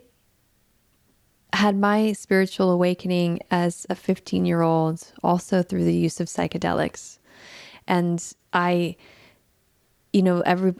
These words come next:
and now in the current lexicon with psychedelics, it's all about integration,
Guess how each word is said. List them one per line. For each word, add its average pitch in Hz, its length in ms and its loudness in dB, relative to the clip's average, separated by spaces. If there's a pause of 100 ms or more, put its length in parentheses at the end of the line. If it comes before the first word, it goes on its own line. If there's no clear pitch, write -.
and 202 300 4
now 240 340 2
in 202 160 2
the 196 80 2
current 196 340 -2
lexicon 175 840 -2 (160)
with 185 180 -2
psychedelics, 175 840 -2 (380)
it's 180 240 -2
all 170 180 4
about 165 240 0
integration, 180 840 -2